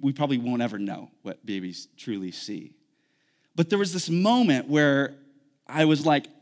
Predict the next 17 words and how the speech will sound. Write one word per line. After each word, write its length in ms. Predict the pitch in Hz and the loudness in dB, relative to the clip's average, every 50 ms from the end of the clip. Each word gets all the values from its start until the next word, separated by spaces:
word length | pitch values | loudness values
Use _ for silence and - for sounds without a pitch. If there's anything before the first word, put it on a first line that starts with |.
| _ - | _ -4
"I 100 | 147 170 | -4 -4
think 260 | 165 - - 320 381 | 0 2 2 2 2
he's 240 | - 349 302 156 123 | 4 2 2 2 0
looking 400 | 127 120 135 - - - 208 127 | -2 0 0 0 0 0 -2 -2
at 160 | 92 92 - | -2 -6 -14
me. 220 | 101 - - - _ _ _ _ _ _ _ _ _ _ _ _ _ _ _ _ _ _ _ _ _ _ _ _ _ _ _ _ _ | -20 -20 -20 -20 _ _ _ _ _ _ _ _ _ _ _ _ _ _ _ _ _ _ _ _ _ _ _ _ _ _ _ _ _
I 120 | - 214 269 | 6 8 8
think 240 | 254 - 339 302 - | 8 8 6 4 4
he 220 | - - 262 294 | 6 8 8 10
knows 460 | 262 190 160 147 147 156 147 147 - - | 10 8 8 6 6 4 2 0 -2 0
that 180 | 151 151 147 - | 0 0 0 0
I 220 | 160 202 226 220 | -2 0 2 4
have 140 | 165 165 147 | 4 4 4
been 180 | 135 151 143 139 | 4 4 4 4
looking 260 | 147 147 147 139 127 | 2 2 0 -4 -4
for 160 | - - 117 | -4 -6 -8
him." 420 | 113 123 175 175 131 98 87 85 | -6 -4 -2 -2 -2 -4 -4 -8